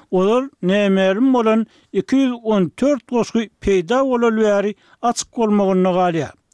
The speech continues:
Wagtyl-wagtyl Magtum Gulynyň hakyky özüniň kuwe özüniň kidäl diýilip hasaplanýan, jedelli dünýäde beýik şahyryň adyndan ýazylan öýkünme bolmak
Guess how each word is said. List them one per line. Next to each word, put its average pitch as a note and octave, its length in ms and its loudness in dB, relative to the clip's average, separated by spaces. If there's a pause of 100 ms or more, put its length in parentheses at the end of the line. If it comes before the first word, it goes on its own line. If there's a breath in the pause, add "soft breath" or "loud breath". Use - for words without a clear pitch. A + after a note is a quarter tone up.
(100)
Wagtyl-wagtyl A#3+ 920 -2 (120)
Magtum G3+ 440 0
Gulynyň G3 400 0 (120)
hakyky G3 560 -2 (120)
özüniň G3+ 520 0
kuwe A3 340 0 (260 soft breath)
özüniň G3 540 0
kidäl A#3 400 -2
diýilip B3 340 -2
hasaplanýan, F#3+ 880 -2 (120)
jedelli G#3+ 560 -2
dünýäde A3+ 580 0 (220 soft breath)
beýik B3+ 240 -2
şahyryň A3+ 540 -2 (120)
adyndan G3+ 600 0
ýazylan A3 460 0 (280 soft breath)
öýkünme G#3+ 540 0
bolmak B3 480 -2